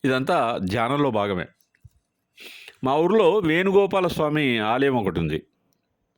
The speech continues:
అందులో నందగోపాలుడు, రుక్మిణి, సత్యభామ సమేతంగా ఉన్న విగ్రహమూర్తులు నా దృష్టిలో ప్రపంచంలోనే అతి సుందరమైన బంగారు వర్ణంతో మెరిసే,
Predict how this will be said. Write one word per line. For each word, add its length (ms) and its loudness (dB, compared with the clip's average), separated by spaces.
అందులో 540 0
నందగోపాలుడు, 960 2
రుక్మిణి, 600 0
సత్యభామ 640 -2
సమేతంగా 880 -2
ఉన్న 240 -2
విగ్రహమూర్తులు 1200 -2
నా 120 2
దృష్టిలో 440 0
ప్రపంచంలోనే 1080 2
అతి 280 0
సుందరమైన 680 0
బంగారు 480 2
వర్ణంతో 480 0
మెరిసే, 680 -2